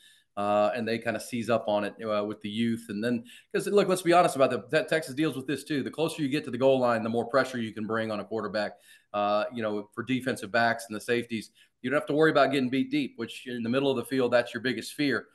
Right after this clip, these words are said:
Um, the closer you get, the more that, that, that end line becomes a d-, defender for you, and you can play a little more downhill, limits the play calls that the coach can call. I mean, it's, it's a problem, not just for Texas and T C U,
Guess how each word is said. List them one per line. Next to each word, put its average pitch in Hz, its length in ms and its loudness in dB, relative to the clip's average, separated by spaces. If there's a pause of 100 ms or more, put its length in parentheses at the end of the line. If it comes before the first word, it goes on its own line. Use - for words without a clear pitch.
(340)
Um, 110 380 2
the - 60 -8
closer 143 340 -2
you 135 160 2
get, 143 280 0
the 120 60 -6
more 127 200 0
that, 120 300 4
that, 117 220 2 (100)
that 117 260 -2
end 131 160 -2
line 120 260 2
becomes 117 360 -4
a 113 80 -4
d-, 117 160 -10 (100)
defender 135 400 0
for 139 140 -4
you, 139 260 0 (480)
and 110 160 -4
you 117 80 -4
can 117 140 -8
play 123 280 2
a - 20 0
little 123 160 0
more 120 120 2
downhill, 123 640 0 (240)
limits 131 320 0
the - 80 -14
play 135 240 2
calls 151 380 4
that 127 180 -4
the 120 100 -4
coach 131 300 -2
can 120 120 -8
call. 151 440 2
I 123 80 -2
mean, 127 160 -4
it's, 127 180 -8
it's 135 160 -10
a 139 60 -8
problem, 165 360 0
not 135 200 2
just 135 160 -4
for 117 80 -14
Texas 135 300 -2
and 123 120 -8
T 127 100 -6
C 120 140 -8
U, 123 200 -4